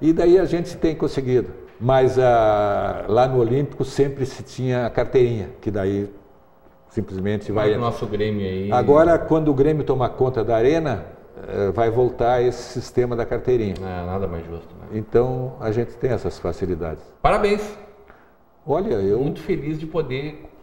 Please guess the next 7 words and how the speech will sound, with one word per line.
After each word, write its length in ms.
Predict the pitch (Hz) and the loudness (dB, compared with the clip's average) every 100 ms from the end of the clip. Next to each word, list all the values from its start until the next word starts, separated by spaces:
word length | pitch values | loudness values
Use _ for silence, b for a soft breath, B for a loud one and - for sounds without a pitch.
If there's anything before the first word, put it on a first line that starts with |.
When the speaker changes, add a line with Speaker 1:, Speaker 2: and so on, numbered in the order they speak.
| - - | -20 -10
Speaker 2:
receber 420 | 135 - 131 120 | -8 -4 -4 -2
essa 160 | 135 135 | -4 -6
história 360 | - 123 123 123 | -10 -6 -4 -6
aí 80 | |
pessoalmente 720 | 120 135 - 123 110 110 123 110 | -6 -8 -6 -8 -8 -10 -12 -14
na 60 | |
tua 180 | 104 107 | -12 -12